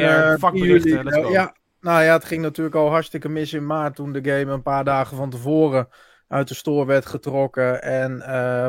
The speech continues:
Speaker 1: pas twee dagen van tevoren bekend werd gemaakt dat de game tot na de orde was uitgesteld.
Speaker 2: Ja.
Speaker 1: En, eh, drie juli gooide Ubisoft opeens, eh, een, eh, een berichtje op Twitter van: "Jongens, we gaan, eh, vannacht om twaalf uur gaan we de game uitbrengen."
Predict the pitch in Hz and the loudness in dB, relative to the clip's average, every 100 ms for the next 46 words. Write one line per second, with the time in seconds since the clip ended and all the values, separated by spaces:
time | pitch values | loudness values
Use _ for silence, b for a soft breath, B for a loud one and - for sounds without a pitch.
0 | 127 135 127 - 143 143 131 131 139 131 | -4 -4 -6 -4 -2 2 0 0 -8 -10
1 | 127 143 131 123 147 135 131 135 - 135 | -6 -4 -6 -4 -4 -2 -4 -6 -6 -4
2 | 131 127 123 127 127 131 120 127 127 127 | -2 -2 -6 -4 -2 -2 -4 -6 -4 -4
3 | 123 123 127 135 151 175 180 - - 185 | -4 -6 -6 -4 -2 -2 -4 -12 -6 -6
4 | 220 - _ B B B - 110 104 107 | -6 -10 _ B B B -14 -12 -12 -14
5 | _ - 180 180 175 170 165 160 151 185 | _ 0 2 4 4 4 4 2 -2 0
6 | 180 170 160 147 160 151 147 151 143 139 | 2 2 2 -2 -2 0 0 -2 -4 -4
7 | 160 143 151 147 139 139 - 135 131 131 | -4 -4 -6 -4 -2 -4 -6 -2 0 2
8 | 127 127 131 127 123 120 117 120 - 139 | 0 -4 -8 -10 -10 -10 -10 -12 -16 -18
9 | 127 147 - 143 117 - 131 120 120 127 | -12 -12 -8 -10 -8 -6 -6 -6 -8 -6
10 | 131 123 113 117 123 120 117 113 160 170 | -4 -4 -6 -8 -8 -6 -6 -8 -4 -4
11 | - 143 - 147 143 135 131 139 127 123 | -4 -10 0 2 2 0 -4 -4 -4 -4
12 | 127 156 180 175 156 175 170 143 | -2 -2 0 0 0 -2 0 -2